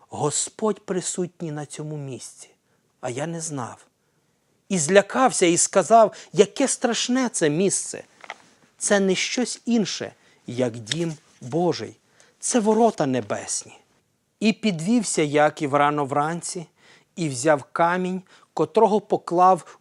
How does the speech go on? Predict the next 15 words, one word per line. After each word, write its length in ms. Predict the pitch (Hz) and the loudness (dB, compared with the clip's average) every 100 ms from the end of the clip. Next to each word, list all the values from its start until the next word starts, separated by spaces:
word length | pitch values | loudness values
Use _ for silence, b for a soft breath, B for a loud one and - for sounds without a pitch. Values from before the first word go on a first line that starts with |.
| - | -6
узголів'ям, 1000 | 180 131 120 156 156 202 151 113 104 107 _ _ _ _ _ - | -4 -4 -2 -2 0 -2 -4 -8 -14 -18 _ _ _ _ _ -4
і 120 | 220 | -4
поставив 720 | - 220 - - 220 202 143 | 0 -2 -2 -4 -2 -2 -2
його 260 | 135 127 139 | -2 -2 -4
пам'ятником, 920 | - 143 127 110 - 110 - 107 117 _ _ _ _ _ - | -6 -6 -6 -8 -12 -20 -20 -20 -20 _ _ _ _ _ -2
і 80 | 196 | 2
вилив 400 | 160 240 240 208 | 10 10 10 4
єлей 440 | 190 214 196 190 | 4 4 6 4
на 140 | 185 180 | 2 -2
нього, 460 | 180 170 156 160 b b b b b b - | -2 -4 -6 -8 b b b b b b 0
і 140 | 208 | 4
назвав 580 | 208 190 165 214 220 - | 6 4 6 6 6 4
ім'я 460 | 196 190 175 214 190 | -2 0 4 6 6
місцю 720 | 156 156 175 - - - 127 - | 2 0 0 -2 -10 -8 -10 -4
тому 460 | - 202 202 185 | 2 4 2 -2